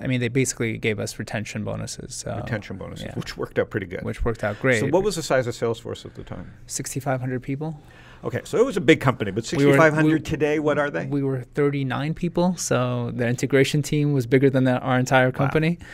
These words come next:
Speaker 2: But yet the vision
Speaker 1: Um,
Speaker 2: was big 'cause you were now taking over desk dot com.
Speaker 1: N-, so, uh, I think a year into it or six months into it, we rebranded it as desk dot com.
Speaker 2: Okay.
Speaker 1: Um,
Speaker 2: And when
Speaker 1: there
Speaker 2: you
Speaker 1: are
Speaker 2: left, how
Speaker 1: probably
Speaker 2: many people were there?
Speaker 1: thirty-five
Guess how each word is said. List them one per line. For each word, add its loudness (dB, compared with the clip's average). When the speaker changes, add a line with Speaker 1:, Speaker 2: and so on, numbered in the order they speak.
Speaker 2:
But 8
yet 6
the 6
vision 6
Speaker 1:
Um, 2
Speaker 2:
was 2
big 2
'cause -4
you 0
were 4
now 2
taking -2
over -4
desk -6
dot -8
com. -10
Speaker 1:
N-, -2
so, 0
uh, -12
I -4
think -6
a -2
year 0
into 0
it 0
or -2
six -6
months -4
into -6
it, -4
we -4
rebranded -4
it -4
as -8
desk -8
dot -10
com. -10
Speaker 2:
Okay. -8
Speaker 1:
Um, 2
Speaker 2:
And 6
when 6
Speaker 1:
there 8
Speaker 2:
you 6
Speaker 1:
are 6
Speaker 2:
left, 8
how 6
Speaker 1:
probably 6
Speaker 2:
many 4
people 6
were 4
there? 6
Speaker 1:
thirty-five 2